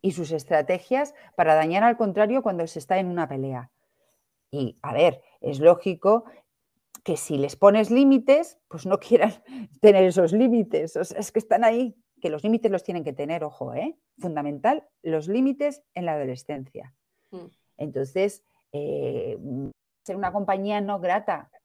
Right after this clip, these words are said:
Speaker 1: quien te pone los límites. A ver, si pasas de todo y le dejas hacer lo que quieras, lo que quiera, nunca te va a odiar, entre cam-, entre comillas.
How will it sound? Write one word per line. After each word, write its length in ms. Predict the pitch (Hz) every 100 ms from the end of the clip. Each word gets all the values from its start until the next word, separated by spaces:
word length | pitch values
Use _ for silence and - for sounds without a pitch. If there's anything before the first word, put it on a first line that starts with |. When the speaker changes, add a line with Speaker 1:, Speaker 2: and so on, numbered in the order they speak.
| _ _ _ _ -
Speaker 1:
quien 140 | 160
te 80 | 151
pone 180 | 160 151
los 200 | 143 135
límites. 560 | 208 240 - 151 - _ - _ - -
A 60 |
ver, 100 | 160
si 120 | -
pasas 300 | 143 151 165
de 120 | 160 156
todo 420 | 226 240 170 - - - - -
y 440 | 170 165 156 147 139
le 80 | 156
dejas 240 | 170 160
hacer 160 | 165 165
lo 100 | 160
que 140 | 165
quieras, 540 | 202 202 214 277 - _ _ _ -
lo 140 | 156
que 140 | 147 139
quiera, 380 | 185 202 226 -
nunca 560 | 185 185 170 151 - _ _ _
te 120 | 185 165
va 300 | 160 156 -
a 160 | 170
odiar, 480 | 151 147 156 185 170 _ _
entre 260 | 151 135 139
cam-, 240 | 127 135
entre 240 | 151 135 139
comillas. 540 | 127 175 180 135 _